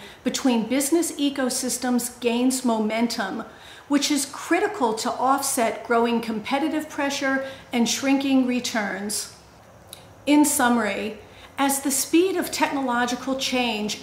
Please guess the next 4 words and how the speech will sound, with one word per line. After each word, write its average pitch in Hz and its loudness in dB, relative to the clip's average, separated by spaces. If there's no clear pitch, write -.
outpaces 240 -2
traditional 269 0
strategy 240 -2
scenarios, 214 -2